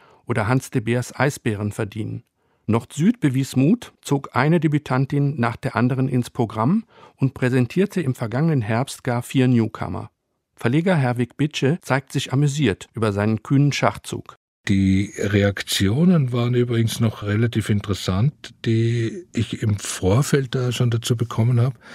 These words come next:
Speaker 2: Es gab dann Kollegen aus der Buchbranche, aus dem Buchhandel oder auch aus der Fachpresse, die dann fast ein bisschen fürsorglich gefragt haben, ob wir uns dann das überhaupt leisten können, so viele Debütanten in einem Programm zu machen,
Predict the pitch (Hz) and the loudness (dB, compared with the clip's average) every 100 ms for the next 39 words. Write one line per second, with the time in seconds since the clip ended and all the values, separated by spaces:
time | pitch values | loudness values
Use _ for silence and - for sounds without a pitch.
0 | - - - - 127 - 107 - 104 98 | -18 -18 -14 -4 0 2 0 2 4 4
1 | 95 - - 104 127 160 113 - - 90 | 2 -2 2 4 6 4 2 -2 -4 -2
2 | 127 - - 120 113 104 92 92 95 127 | 0 -2 0 0 2 0 0 0 -2 -2
3 | - 117 110 110 107 - - - 95 92 | 2 4 4 2 0 -2 -14 -6 -2 0
4 | 90 90 87 - 87 87 - 95 - 107 | 0 -2 -4 -4 -4 -4 -4 -6 -6 -4
5 | 107 - 110 - - - - 101 98 95 | -2 0 -2 -4 -14 -16 0 2 4 2
6 | 95 - 117 113 104 104 107 92 87 - | 2 2 0 2 2 2 2 2 -2 -6
7 | - 123 151 165 127 110 104 95 - - | 0 6 8 6 6 4 4 2 -2 -2
8 | - 85 101 123 - 107 101 98 - - | -2 -2 0 -2 2 2 4 2 0 -16
9 | - 104 104 95 95 - 92 - - 98 | -4 0 2 2 0 -2 -4 -4 -4 -4
10 | 78 98 - 90 117 - 117 107 104 98 | -4 -8 -6 -4 -2 0 0 2 2 2
11 | 98 - - - 117 - 107 98 95 95 | 0 -4 -8 -4 -2 0 0 -2 -4 -6
12 | 104 - 98 107 98 92 92 92 104 - | -4 -2 -2 0 0 0 0 0 0 0
13 | 92 - 95 123 113 101 92 101 | -4 -2 0 2 2 4 4 2